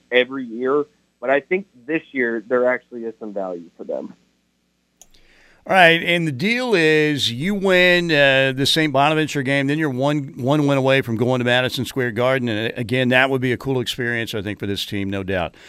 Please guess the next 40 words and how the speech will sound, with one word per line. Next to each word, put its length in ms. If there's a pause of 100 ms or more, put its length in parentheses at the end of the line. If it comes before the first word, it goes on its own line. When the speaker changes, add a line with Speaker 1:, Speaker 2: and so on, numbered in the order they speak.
(200)
Speaker 2:
Okay, 480
uh, 560
Jesse, 600
set 220
me 80
straight. 680
Don't, 340
don't 160
be 100
afraid 480
if 100
you 60
think 240
I'm 160
crazy, 540
because 480
I 60
probably 580
am, 260
but 160
I 100
got 200
very 340
angry 500
the 160
other 140
day 260
when 140
I 80
saw 400
that 200
U 180
S 160
C 140
spring 280
football 400
game 240
is 140
gonna 160
be, 320